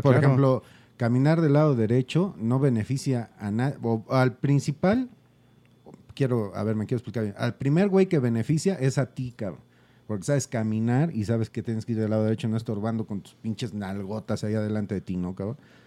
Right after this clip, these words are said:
Speaker 1: Y en segunda beneficias ya después a la sociedad. Ahora es al revés, güey.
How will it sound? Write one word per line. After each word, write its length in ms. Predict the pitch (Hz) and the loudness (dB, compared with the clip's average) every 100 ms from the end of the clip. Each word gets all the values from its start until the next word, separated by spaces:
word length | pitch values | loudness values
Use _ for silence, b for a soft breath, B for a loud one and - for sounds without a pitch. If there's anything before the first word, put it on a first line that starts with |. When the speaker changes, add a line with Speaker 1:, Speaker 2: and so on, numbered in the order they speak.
| b b b b - | b b b b 2
Speaker 1:
Y 140 | 143 | 4
en 100 | 147 | 6
segunda 340 | 170 160 185 165 | 6 6 6 6
beneficias 420 | 143 135 143 135 | 6 4 2 0
ya 60 | 139 | -2
después 240 | 127 139 | 0 -2
a 60 | 131 | 0
la 120 | 113 | -2
sociedad. 400 | 117 117 127 131 b b b | -2 -2 -2 -4 b b b
Ahora 180 | 117 147 | 2 6
es 80 | 143 | 6
al 140 | 117 | 4
revés, 400 | 110 110 127 127 | 2 4 4 2
güey. 200 | 107 76 | 0 -6